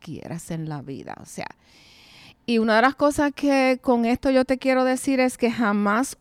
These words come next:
utilices, porque muchas personas a veces, pues, lo, lo, lo dicen naturalmente, dicen, "No puedo."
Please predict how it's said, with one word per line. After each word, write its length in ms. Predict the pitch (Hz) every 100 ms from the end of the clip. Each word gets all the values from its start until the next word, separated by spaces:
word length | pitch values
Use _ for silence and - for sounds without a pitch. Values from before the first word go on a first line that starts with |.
| -
utilices, 800 | 233 214 202 180 190 - 135 185
porque 160 | 180
muchas 320 | 226 214 254 247
personas 340 | 247 254 233
a 40 |
veces, 280 | 214 226 254 220 _
pues, 140 | 247
lo, 180 | 233 202 -
lo, 420 | 208 202 190 151
lo 180 | 196 190
dicen 380 | 214 277 254
naturalmente, 800 | 247 233 233 233 233 240 247 233
dicen, 280 | 220 247 214
"No 140 | 226
puedo." 440 | 233 202 151 87